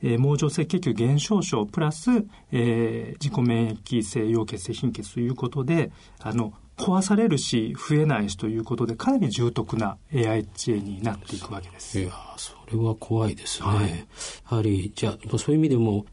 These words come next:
Speaker 2: やはりそういった、あー、まあ、サブクラスっていうんでしょうか、
Speaker 1: はい。
Speaker 2: あるということも考えながら、あの、見ていかないといけないということですよね。
Speaker 1: そうですね。診断基準に網状赤血球の増加というのもあるんですけれども、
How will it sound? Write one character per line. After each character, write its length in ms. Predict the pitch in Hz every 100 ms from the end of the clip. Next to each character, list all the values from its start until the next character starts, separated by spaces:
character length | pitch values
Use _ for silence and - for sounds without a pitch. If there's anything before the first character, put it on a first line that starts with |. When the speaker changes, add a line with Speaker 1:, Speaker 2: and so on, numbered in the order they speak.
| -
Speaker 2:
や 60 | 113
は 40 |
り 80 | 107
そ 140 | -
う 60 | 123
い 20 |
っ 40 |
た、 260 | 123 135 120
あ 100 | 117
ー、 720 | - 113 107 104 101 95 104 -
ま 80 | 110
あ、 60 |
サ 160 | - 110
ブ 100 | 107
ク 100 | 117
ラ 80 | 107
ス 120 | -
っ 40 |
て 100 | -
い 20 | 90
う 40 |
ん 20 |
で 60 | 87
し 60 | -
ょ 20 |
う 100 | 131
か、 80 | 107
Speaker 1:
は 60 |
い。 20 | 104
Speaker 2:
あ 40 |
る 100 | 98
と 160 | 90 92
い 40 |
う 40 | 92
こ 120 | 110
と 100 | 117
も 120 | 101
考 160 | - 107 120
え 40 |
な 140 | 156 190
が 80 |
ら、 200 | 127 90 - - - -
あ 60 | 98
の、 180 | 87 85
見 140 | 107
て 80 | 85
い 60 |
か 120 | 82 80
な 120 | 60
い 20 |
と 80 | -
い 40 |
け 80 | 98
な 80 | 92
い 20 |
と 60 | -
い 40 |
う 20 | -
こ 60 |
と 80 | -
で 40 |
す 140 | - 110
よ 20 |
ね。 160 | 170 160
Speaker 1:
そ 140 | -
う 40 | 139
で 60 |
す 60 | 160
ね。 60 |
診 260 | 135 - 185
断 160 | 190 190
基 140 | 233
準 160 | 226 190
に 180 | 135
網 240 | 120 139 135
状 120 | 135
赤 160 | 143 139
血 200 | - 160
球 240 | - 120
の 120 | 107
増 200 | 95 113
加 160 | 110 139
と 140 | -
い 20 | 104
う 20 |
の 100 | 101
も 140 | 98
あ 60 | 123
る 80 | 123
ん 100 | 98
で 80 | 92
す 100 | -
け 100 | 107
れ 80 | 120
ど 60 |
も、 200 | 156 139